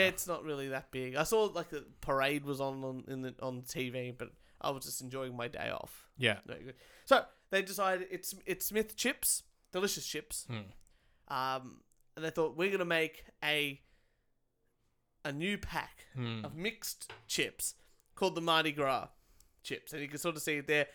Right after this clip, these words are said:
Speaker 1: It's, like, got the rainbow flag in the back.
Speaker 2: So do you get a bit of the orange flavoured,
Speaker 1: Yeah, so
Speaker 2: the cheese and
Speaker 1: barbecue,
Speaker 2: that,
Speaker 1: cheese
Speaker 2: barbecue
Speaker 1: and
Speaker 2: and
Speaker 1: onion,
Speaker 2: onion?
Speaker 1: chicken, plain, and salt and vinegar, all mixed into the one bag.
Speaker 2: Oh, wow.
Speaker 1: Which sounds pretty terrible to me because I hate cheese and onion.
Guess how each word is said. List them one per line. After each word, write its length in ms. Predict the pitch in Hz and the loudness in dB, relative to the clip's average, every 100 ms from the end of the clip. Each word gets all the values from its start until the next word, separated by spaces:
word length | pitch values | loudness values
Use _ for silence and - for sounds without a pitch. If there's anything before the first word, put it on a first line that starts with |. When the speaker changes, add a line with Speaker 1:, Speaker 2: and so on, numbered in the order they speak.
| - - | -12 -2
Speaker 1:
It's, 80 | 180 | 2
like, 120 | 175 | 4
got 120 | 165 | 2
the 80 | 143 | 2
rainbow 560 | 139 160 170 160 156 147 | 4 4 4 4 4 2
flag 400 | - 147 151 151 | 2 4 4 0
in 60 | |
the 80 | 147 | 0
back. 340 | 143 143 143 - | 4 4 2 0
Speaker 2:
So 280 | - 160 143 | 4 8 6
do 160 | 143 160 | 4 2
you 120 | 175 | 4
get 300 | 160 143 - | 6 4 4
a 40 | |
bit 200 | 117 127 | 6 6
of 240 | 120 110 107 | 6 4 0
the 260 | 113 107 - | -2 -2 4
orange 360 | 120 120 117 | 4 6 2
flavoured, 840 | - 120 117 110 113 113 113 107 110 - | 0 4 4 4 4 6 4 0 -8 6
Speaker 1:
Yeah, 180 | 269 175 | 10 10
so 120 | 180 | 10
Speaker 2:
the 40 | - 185 185 | 12 12 12
cheese 220 | 185 127 | 12 8
and 80 | 160 | 6
Speaker 1:
barbecue, 0 | |
Speaker 2:
that, 100 | - | 4
Speaker 1:
cheese 80 | 175 | 8
Speaker 2:
barbecue 300 | - - 185 | 10 10 8
Speaker 1:
and 80 | 170 | 4
Speaker 2:
and 0 | |
Speaker 1:
onion, 240 | 170 170 | 6 6
Speaker 2:
onion? 120 | 170 | 4
Speaker 1:
chicken, 640 | 165 185 175 170 165 160 151 | 4 0 4 4 4 2 -4
plain, 380 | - 165 147 147 | -2 0 0 0
and 220 | 147 143 | -4 -2
salt 160 | 160 139 | -2 -2
and 80 | 151 | -2
vinegar, 220 | 147 139 | -4 2
all 180 | 294 269 | 4 4
mixed 280 | 226 - | 4 0
into 240 | 185 175 170 | -4 -2 0
the 100 | 156 | 2
one 280 | 151 147 143 | 2 0 2
bag. 320 | 139 123 - 131 | 2 2 -2 -8
Speaker 2:
Oh, 100 | 123 | -8
wow. 400 | 98 - 202 - | -8 -10 -10 -2
Speaker 1:
Which 140 | 220 | 0
sounds 440 | 220 277 254 220 - - _ _ _ | 6 6 6 2 -8 -18 _ _ _
pretty 240 | - 233 214 | 2 4 6
terrible 400 | 190 151 135 131 | 6 6 6 2
to 100 | 131 | -2
me 140 | 123 | -4
because 160 | 135 160 | -2 0
I 80 | 147 | 2
hate 280 | 165 156 | 2 -2
cheese 240 | 131 135 127 | -2 -4 -4
and 100 | 123 | -8
onion. 280 | 110 - | -10 -14